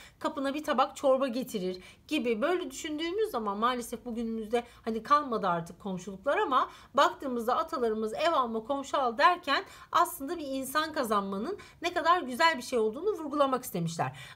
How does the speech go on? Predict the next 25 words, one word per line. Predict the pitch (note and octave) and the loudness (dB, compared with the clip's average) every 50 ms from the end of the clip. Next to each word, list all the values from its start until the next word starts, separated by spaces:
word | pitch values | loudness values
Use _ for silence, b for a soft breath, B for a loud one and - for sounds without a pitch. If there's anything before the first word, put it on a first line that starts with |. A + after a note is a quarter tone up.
| - G#3 | -2 0
Dolayısıyla | A3+ C4 C#4 D#4 E4+ E4+ - G#4 G4 D#4+ | 2 2 2 2 0 0 2 2 2 4
net | A#3+ A3+ G#3+ A3+ C#4 F#4 G#4 G#4+ - - | 4 2 0 2 2 2 2 0 2 2
yargı | D4+ B3 A3+ G#3+ F#3+ F#3 F#3+ F3+ | 4 4 4 4 2 -2 -2 -2
bildiriyorlar. | G3+ F#3 E3 E3+ E3 F3 E3 E3 E3+ G3 C4 G4+ - | -2 -2 0 0 0 0 2 2 2 2 2 0 -2
Her | - - - - - D#4+ F4+ F#4 F4+ D#4 | -8 -16 -18 0 6 8 8 8 8 4
biri | C4+ A3+ G#3+ G#3 G#3 | 0 2 2 2 2
tam | - - C#4+ D#4 F4 F#4 F#4 D#4 | 2 4 6 6 6 6 4 0
birer | C#4 C4 A#3+ G#3+ G3+ F#3 F#3 F3 | 2 2 4 4 4 4 2 0
cümle, | E3 F#3 F3 E3+ E3 D#3 D#3+ - - - | -2 -2 -2 -2 -2 -2 -4 -6 -6 -6
hani | G3 F#3+ F#3 | -6 -4 0
öznesiyle, | F3 G#3 G#3 G3 G3+ G3 G3 - G3+ F#3+ F3 E3+ | 0 2 2 2 0 -2 -4 -4 -6 -4 -2 -2
yüklemiyle | E3+ F#3 G#3+ A3+ A3+ - G3+ F#3 F3+ E3+ E3 D#3+ D#3+ F3 B B B B B - | -2 -2 -2 -4 -2 -2 -2 -2 -2 -2 -2 -2 -2 -4 B B B B B 2
ve | A#3+ C4 C4 | 2 4 6
baktığımızda | D4+ D4+ D4+ D4+ - D#4 D4 D4 C#4 D4 D4 | 6 4 4 0 -4 -4 -4 -2 -2 -4 -2
gerçekten | D4 D#4+ E4+ F4+ - C#4+ A3+ - G3+ G#3+ A3+ | 2 2 2 2 0 -4 -4 -4 -2 -2 -2
bu | B3+ D4+ C4+ | 0 2 2
özlü | B3 A#3+ G3+ G3+ G3+ | 2 2 -2 -6 -6
sözlerin | - C4+ B3+ A#3+ G#3 A3 G3 F#3+ F#3 F#3 | -4 -2 -2 -2 -2 -2 -2 -2 -4 -2
her | F3+ A3+ C4 D4 D4 | 0 0 0 0 -2
biri | D4+ D#4 F4 F#4+ F#4 B B B B _ - | -4 -6 -4 -6 -6 B B B B _ -4
bizlere | D4+ D4 B3+ A#3+ A3 A3 A#3 | -4 0 2 2 2 2 0
birer | B3+ D4 E4+ G4+ A4 G#4 E4 | 0 0 0 0 0 -2 -4
nasihat | B3+ A#3 A#3 A#3+ A#3 B3 - D4 C4 B3+ D4+ D#4 D4+ - - | -2 -2 -2 -2 -2 -2 -4 -4 -2 0 -2 -2 -2 -6 -4
amacı | - A3 G#3+ G#3+ A3 G#3 F#3 B3 D4+ G4 G#4 | -4 -2 0 0 0 -2 -2 -4 -4 -6 -4
taşıyor. | - - C4 G#3 - - - D#3 B2+ B2+ B | -4 -2 -2 -2 -4 -4 -4 -4 -4 -6 B